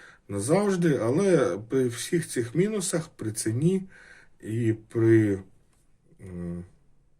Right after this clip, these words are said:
його, е, мощності,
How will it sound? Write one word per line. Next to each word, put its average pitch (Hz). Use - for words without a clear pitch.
його, 120
е, 95
мощності, 156